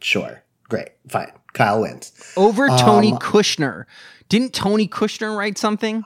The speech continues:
Speaker 1: Oh, you're right. He wrote Best Book, right? For, um,
Speaker 2: Yeah. But so did, but Kyle won for Best Book.
Speaker 1: Yeah.
Speaker 2: Giving a Tony Award to Kyle Bishop, whose parents couldn't even be bothered to show up
Speaker 1: <laughs>
Speaker 2: over Tony Kushner. Nah, brah.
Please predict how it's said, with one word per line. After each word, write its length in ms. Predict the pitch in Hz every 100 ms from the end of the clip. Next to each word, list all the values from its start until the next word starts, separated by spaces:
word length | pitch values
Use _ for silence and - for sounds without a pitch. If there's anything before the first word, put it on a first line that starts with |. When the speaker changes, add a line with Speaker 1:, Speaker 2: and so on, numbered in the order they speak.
| -
Speaker 1:
Oh, 100 | 127
you're 180 | 117 107
right. 520 | 110 110 139 101 - _ _ -
He 120 | 202
wrote 180 | 214 156
Best 220 | 143 -
Book, 320 | 147 123 -
right? 300 | 117 120 123
For, 320 | - 127 117
um, 140 | 117 113
Speaker 2:
Yeah. 260 | 165 110 95 _ _ -
But 160 | 170
so 160 | - 190
did, 180 | 190 - 165
but 140 | 196 -
Kyle 320 | 180 196 202
won 240 | 180 247
for 140 | 269 143
Best 360 | 113 - -
Book. 280 | 101 - _ -
Speaker 1:
Yeah. 600 | 110 110 107 107 107 104 -
Speaker 2:
Giving 300 | 165 180 170
a 40 |
Tony 400 | - - 170 185
Award 340 | 151 107 107
to 60 | - _
Kyle 360 | - 165 170
Bishop, 500 | 147 151 151 - - _ _ _ _ _ _ _
whose 200 | 165 -
parents 540 | - 175 185 127 -
couldn't 240 | - 139
even 220 | 131 123 123
be 80 |
bothered 440 | 120 139 143 160 147
to 60 |
show 300 | 143 - 160 175
up 260 | 131 - - - - - - -
Speaker 1:
<laughs> 580 | - - 587 - - 403
Speaker 2:
over 280 | 185 170 180
Tony 340 | - 180 175
Kushner. 600 | 165 175 - 120 113 117 _ _ _ _ _ _ -
Nah, 260 | 123 113
brah. 360 | 113 110 98 107